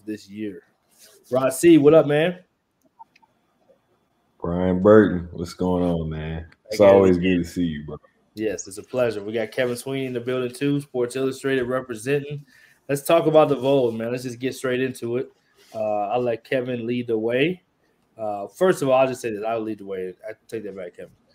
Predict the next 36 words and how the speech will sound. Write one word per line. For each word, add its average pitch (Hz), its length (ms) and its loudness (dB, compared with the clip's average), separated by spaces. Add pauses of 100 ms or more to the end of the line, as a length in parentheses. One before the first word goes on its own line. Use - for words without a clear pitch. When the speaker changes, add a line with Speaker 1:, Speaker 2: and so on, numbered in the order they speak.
(340)
Speaker 1:
Um, 101 520 -2 (380)
what's 165 340 6
the 156 140 6
biggest 147 640 2 (240)
first 143 380 0
impression 123 720 -6 (420)
of 110 180 -4
working 120 280 -2
for 120 240 0
a 110 60 -6
guy 113 200 0
like 107 240 -2
Rick 104 200 -10
Barnes? 104 400 -8
Obviously, 127 360 0
we've 117 180 -6
all 120 180 2
seen 117 200 -10
his 113 180 -10
success 117 560 -10 (400)
at 101 160 -12
Texas. 131 640 -6 (560)
And 113 240 -6
when 117 100 0
he 117 120 -4
left 139 360 -2
Texas, 131 340 -4
that 117 120 -4
he 113 140 -8
wasn't 131 340 -4
very 127 240 0
appreciated, 131 640 -4
probably, 135 540 0
let's 107 240 -8
be 113 160 -6
honest. 135 400 -6